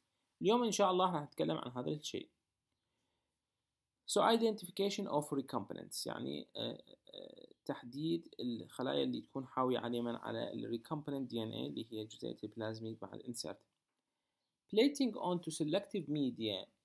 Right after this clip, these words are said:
enables transform to be distinguished from non-transformed، يعني إنه بعد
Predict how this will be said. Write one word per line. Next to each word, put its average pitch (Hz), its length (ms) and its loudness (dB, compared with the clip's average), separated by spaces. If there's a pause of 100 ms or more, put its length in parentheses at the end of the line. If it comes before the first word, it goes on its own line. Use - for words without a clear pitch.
(100)
enables 165 720 0 (200)
transform 160 720 -2
to 131 60 -4
be 143 180 0 (100)
distinguished 180 760 -2
from 135 300 0
non-transformed، 147 1300 0
يعني 120 240 -6
إنه 120 260 -4
بعد 165 340 -6